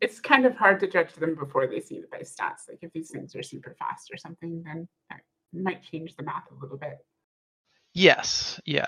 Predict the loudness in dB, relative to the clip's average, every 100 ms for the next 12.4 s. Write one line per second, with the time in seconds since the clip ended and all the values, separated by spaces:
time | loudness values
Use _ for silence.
0 | -4 -6 -4 -6 -2 -4 -2 -2 4 6
1 | 8 8 6 2 -4 _ -4 0 4 4
2 | 4 0 -4 -4 -4 -10 -14 _ _ _
3 | -4 0 0 0 0 2 0 -2 -8 _
4 | _ _ _ _ -14 2 4 4 0 -4
5 | -2 -2 2 2 2 0 -6 -8 -6 -6
6 | -6 -8 _ _ 0 0 0 -8 -12 -16
7 | _ _ -8 -4 -2 0 0 0 -2 -4
8 | -4 -2 -2 -2 -4 -6 -6 -8 -8 -10
9 | -12 -14 _ _ _ _ _ _ -10 -8
10 | -6 -6 -6 -6 -4 -4 -4 _ _ -18
11 | -18 -16 -18 -20 -20 _ _ _ _ _
12 | -4 -2 -4 -10